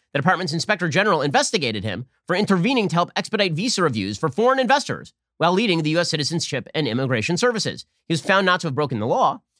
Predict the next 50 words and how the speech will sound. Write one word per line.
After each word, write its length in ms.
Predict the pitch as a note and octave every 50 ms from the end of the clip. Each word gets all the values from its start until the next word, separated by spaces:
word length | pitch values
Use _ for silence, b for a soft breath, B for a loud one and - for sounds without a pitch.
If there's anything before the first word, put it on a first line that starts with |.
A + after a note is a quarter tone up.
| _ -
but 100 | D#3 C3
the 60 | D#3
Inspector 340 | D#3+ D3+ - A3+ A#3+ G3+ G3+
General 360 | D#3+ D#3 E3 D#3+ E3 D#3 D3
released 320 | C#3 C#3 D3+ A#3 C4+ - -
a 40 | G#3
report 260 | E3 - D#3+ D3+ B2+
in 40 | B2
twenty 180 | - D3 D3
fifteen 440 | B2+ C#3 B2+ - - G#2+ G2 G2 F2+ _ _ -
that 100 | - A#2+
found 240 | A#2 D#3+ D3+ D3 C3+
he 100 | A2+ C#3
managed 540 | B2 A#2+ D#3+ A3 A#3 G3+ F3 D3 C3 - -
cases 320 | - F3+ F3+ C#3 B2+ A2+
for 140 | - C#3 -
E 120 | - F#3+ G#3
B 160 | F3+ F3+ F3+
five 320 | C3 - D#3+ D3 D#3 D3+
visas 360 | C3+ - A3 G#2+ - A2 A2+ A#2+
in 60 | C3
a 40 | A2+
way 260 | G2 F2 E2+ F2 - _ _ -
that 100 | - -
led 140 | - - -
employees 460 | E3+ E3 B2 D3+ F#3 F#3+ A#3 D#4+ C4+
to 60 | - G#3
believe 320 | E3 C#3 B2+ B2+ B2 - _ _ _
he 80 | - E3+
was 120 | E3 C#3
giving 200 | - G#3+ G3+ G3
special 340 | - - C4+ D4 - - G#3+
consideration 640 | D#3 E3+ C#3+ A#2+ - C3+ B2+ B2+ C#3 D3+ - F#3+ F3
to 340 | - F#3+ C4 D#4 D#4+ C#4+ - _ _ _ _ _ -
investors 460 | G2+ A2+ F#3 G#3+ G#3+ - A3 G#3+ E3+
aligned 360 | F3 B2+ C3+ D#3+ F3 E3+ E3+
with 140 | F3 E3+ B2+
Democrats. 480 | D#3 D#3 F3 A#2 - D3 A#2 G2 -
Ah, 200 | C3 C#3 E3 E3+
the 120 | D#3 B2+ A2
swamp 480 | - - - C#3 D#3 G3 A3 G#3 -
is 120 | G3+ G#3 F#3+
back 380 | C3 - F3+ A3 G#3 D#3+ -
and 180 | D#3 D3 B2 A2
better 240 | - - E3 D#3+ C3+
than 220 | B2+ F3+ G#3+ G3+
ever. 300 | G3+ A3+ G#3 D#3 G#2+ F2+
How 340 | - C#3+ F3+ G#3 G3 D#3+ C3
exciting. 1160 | G#2 F#2 F#2+ - - E3 - D#3+ D#3+ C#3 B2 A#2 A2 G#2 F#2+ F2 E2+ E2 D#2 D2+ D#2+ F#2 A2 D#4+
Woo! 720 | G4+ B4 B4+ C5 B4+ A4+ G#4+ G#4 G4+ G4+ G4+ G4 G4+ F#4+